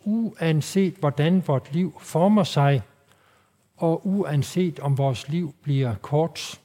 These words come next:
eller lang. Gud har nemlig planer for os om lykke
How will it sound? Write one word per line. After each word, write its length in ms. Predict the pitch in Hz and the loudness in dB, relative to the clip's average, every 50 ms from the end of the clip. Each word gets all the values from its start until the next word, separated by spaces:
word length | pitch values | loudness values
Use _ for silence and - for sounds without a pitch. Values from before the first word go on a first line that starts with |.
| _ _ _ | _ _ _
eller 220 | - 139 123 123 | -4 -4 -2 -2
lang. 280 | 110 131 131 139 156 - - - - - _ _ _ _ _ _ _ _ _ _ _ _ _ _ _ _ _ _ _ _ _ _ _ _ _ _ _ - | 2 4 4 4 4 2 -2 -12 -20 -20 _ _ _ _ _ _ _ _ _ _ _ _ _ _ _ _ _ _ _ _ _ _ _ _ _ _ _ -8
Gud 240 | - 175 208 220 170 | -4 -2 0 0 2
har 160 | 120 151 160 | 2 2 4
nemlig 380 | 160 160 170 185 185 170 147 | 4 6 6 6 6 4 2
planer 480 | - - - 165 185 196 208 180 131 113 | 0 -2 0 2 4 4 4 2 0 -2
for 360 | 101 - - 151 151 151 151 | -4 -2 0 2 2 2 2
os 220 | 127 107 - - - | 0 -2 -4 -8 -6
om 180 | 147 139 131 123 | -2 0 0 0
lykke 420 | 120 156 175 196 196 190 135 104 | 0 0 -2 0 0 0 -2 -2